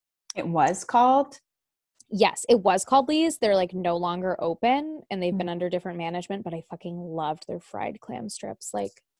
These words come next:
Speaker 2: so good. Um, a Chipotle burrito bowl with chicken, extra round rice, queso, and, like, all the fixings. You know how it is. Three McDonald's hash browns.
Speaker 1: Ugh,
Speaker 2: Just so
Speaker 1: yes.
Speaker 2: crispy.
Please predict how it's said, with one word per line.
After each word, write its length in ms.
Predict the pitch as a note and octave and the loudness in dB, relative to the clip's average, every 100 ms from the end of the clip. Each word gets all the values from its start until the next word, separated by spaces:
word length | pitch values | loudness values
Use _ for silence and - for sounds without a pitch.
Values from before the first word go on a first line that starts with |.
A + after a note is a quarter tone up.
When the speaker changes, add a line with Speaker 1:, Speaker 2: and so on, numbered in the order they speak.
| _ _ | _ _
Speaker 2:
so 420 | - - F3+ E3 | -20 -4 -2 -2
good. 300 | D3+ - - _ _ _ _ _ - | -6 -8 -12 _ _ _ _ _ 2
Um, 380 | C4 B3+ B3 B3 | 6 8 6 4
a 40 | A3+ | 0
Chipotle 480 | - G3+ G#3+ G3 F#3+ | -4 -4 0 2 2
burrito 320 | G3+ B3+ D4 | 2 4 6
bowl 420 | D4 C#4+ C#4 C#4 A#3+ | 8 8 8 8 6
with 200 | A3 - | 2 0
chicken, 480 | C#4 C4+ B3+ B3 | -2 4 4 4
extra 300 | A3+ G3+ - | 2 -4 -2
round 220 | G3+ F#3+ F#3 | 0 0 4
rice, 380 | F#3+ F#3+ F#3 - | 6 6 2 -2
queso, 360 | F#3+ F3+ F#3 | -2 0 -2
and, 100 | F3 | -2
like, 140 | E3+ - | -2 0
all 140 | E3 | 0
the 100 | E3+ | 0
fixings. 680 | - E3+ - F#3 F#3 F#3+ F#3 | -4 -6 -4 -8 -6 -8 -8
You 60 | F#3 | -8
know 120 | E3+ | -6
how 220 | F3 E3 | -6 -4
it 100 | E3+ | -2
is. 440 | F3 F3+ A#3+ B3 - _ _ _ - | 0 0 -2 -6 -16 _ _ _ -4
Three 240 | A#3+ B3+ | 2 4
McDonald's 540 | A#3+ A#3 G#3+ G3+ F#3+ - | 4 2 0 2 0 2
hash 380 | C4+ C4+ B3+ - | 6 6 6 2
browns. 960 | B3+ B3 B3 B3 A#3+ A#3+ - - - _ | 4 6 6 4 4 2 -2 -10 -16 _
Speaker 1:
Ugh, 320 | G#3 G3 - | 0 0 -6
Speaker 2:
Just 300 | - F#3 F3 | -12 -8 -6
so 60 | F#3 | -6
Speaker 1:
yes. 100 | F#3 - | -8 -10
Speaker 2:
crispy. 600 | - G#3 - C3+ C#3+ | -12 -14 -8 -6 -4